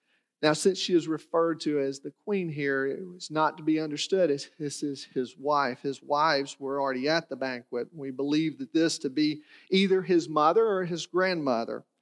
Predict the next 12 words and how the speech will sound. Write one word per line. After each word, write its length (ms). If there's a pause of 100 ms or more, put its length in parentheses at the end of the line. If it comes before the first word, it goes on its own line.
(680)
And 180
she 240
tells 320
the 100
king 320
to 80
not 280
be 160
anxious 560
and 280
or 140
frightened, 640